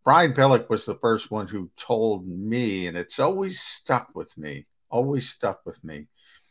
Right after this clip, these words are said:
Um, he's not the first to say it, but need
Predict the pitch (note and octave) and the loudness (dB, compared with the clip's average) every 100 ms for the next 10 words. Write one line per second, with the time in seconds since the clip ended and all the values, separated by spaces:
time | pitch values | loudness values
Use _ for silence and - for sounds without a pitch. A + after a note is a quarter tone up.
0 | _ _ F#2 F2 E2 D#2 D#2+ - _ _ | _ _ -8 -6 -6 -8 -12 -18 _ _
1 | _ _ - F#2+ A2 F#2+ C3+ - D#2 D2+ | _ _ -10 -6 -2 -2 -4 -6 -6 -6
2 | - - - F#2 D2 C#2+ - D2+ - _ | -14 -14 -6 -4 -4 -6 -8 -10 -10 _
3 | _ _ _ _ _ - G2+ A#2 F#3 A#3 | _ _ _ _ _ -16 -4 -2 0 0
4 | A#3+ A3+ E3 | -2 -4 -10